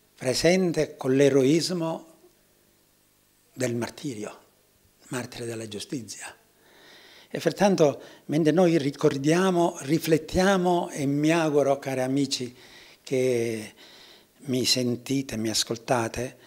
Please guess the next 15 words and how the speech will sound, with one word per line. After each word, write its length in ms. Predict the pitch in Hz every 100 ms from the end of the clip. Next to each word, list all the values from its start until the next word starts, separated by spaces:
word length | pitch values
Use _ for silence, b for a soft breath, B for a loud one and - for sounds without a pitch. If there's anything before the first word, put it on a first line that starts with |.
| b
seguiamo 1120 | b - 160 156 180 190 180 170 160 147 - - _ _ _ _ _ _ -
questi 360 | 156 147 -
esempi 440 | 143 147 151 123 127
luminosi. 800 | 123 113 110 95 87 - 101 - b b b b
Noi 200 | 151 151
l'abbiamo 380 | 131 123 135 127
vicino, 420 | 120 120 135 120
molti 340 | 113 143 131 127
di 100 | 123
noi 260 | 147 131
ricordano 540 | 120 120 131 131 120 113
fatti, 480 | 127 104 - - 113
momenti, 720 | 117 110 113 101 107 - 117
occasioni, 800 | 107 - 104 - 107 98 104 107
parole. 600 | - 110 104 101 107 123